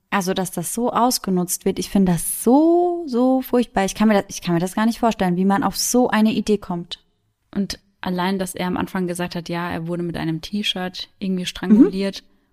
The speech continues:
Speaker 2: Und dann sagt der Polizist, hey, nee, überleg doch noch mal so auf die Art. Also
Speaker 1: Ja, ja. Dass ihm wirklich dieses Täterwissen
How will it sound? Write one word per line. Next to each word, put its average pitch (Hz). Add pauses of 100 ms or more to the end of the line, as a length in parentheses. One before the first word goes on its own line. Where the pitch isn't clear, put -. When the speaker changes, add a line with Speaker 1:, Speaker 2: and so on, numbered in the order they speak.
(140)
Speaker 2:
Und 185
dann 180
sagt 175
der 180
Polizist, 175
hey, 175
nee, 185
überleg 175
doch 180
noch 170
mal 180
so 170
auf 160
die -
Art. 185
Also 165
Speaker 1:
Ja, 196 (540)
ja. 208 (460)
Dass 226
ihm 208
wirklich 277
dieses 196 (280)
Täterwissen 208